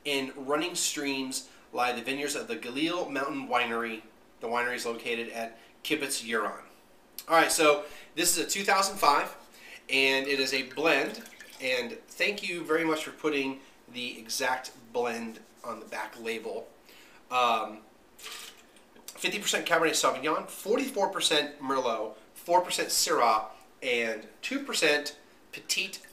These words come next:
Verdot. Nineteen ninety-eight at Wine Library. So, uh, let's see how it is. I can already tell you I like this wine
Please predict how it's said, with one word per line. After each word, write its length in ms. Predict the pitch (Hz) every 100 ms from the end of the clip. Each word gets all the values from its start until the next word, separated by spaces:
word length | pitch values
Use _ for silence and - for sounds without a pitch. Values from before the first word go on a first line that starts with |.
| - - - - - -
Verdot. 680 | 117 160 208 143 120 113 101 - - - - - - - - - - - - - - - - - - -
Nineteen 420 | 120 160 - 202
ninety-eight 380 | 196 202 170 165
at 140 | 151 127
Wine 200 | 143 147
Library. 440 | 113 107 107 87 - - - - - - - - - -
So, 400 | - - 117 113
uh, 300 | 110 110 110 98 - - - - - - - - - - - - -
let's 200 | 123 117
see 420 | - - - - 143
how 240 | 139 143
it 60 | 113
is. 340 | 104 - - - - - - - - - - - - - - - - - - - - - - - - - - - - - - - - - - - - - - - - - - -
I 40 |
can 120 | 120 123
already 160 | 127
tell 240 | 127 139 120
you 80 |
I 120 | 117 107
like 260 | 107 107
this 200 | 110 -
wine 360 | 107 101 101